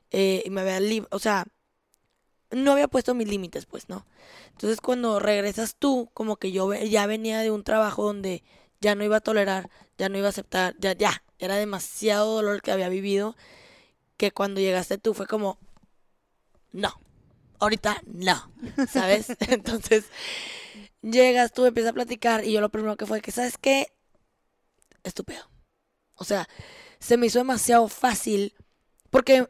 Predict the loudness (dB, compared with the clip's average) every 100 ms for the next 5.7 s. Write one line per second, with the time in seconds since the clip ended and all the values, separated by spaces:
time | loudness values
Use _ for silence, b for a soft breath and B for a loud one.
0 | _ 2 2 0 _ _ _ _ -6 -2
1 | 0 0 2 0 2 2 4 4 4 2
2 | _ _ b b b _ _ _ 0 2
3 | 4 2 0 0 -2 0 2 0 -2 -4
4 | -4 -6 -4 -4 -6 -8 -10 -10 -16 -8
5 | -6 -6 -6 -8 -6 -6 -6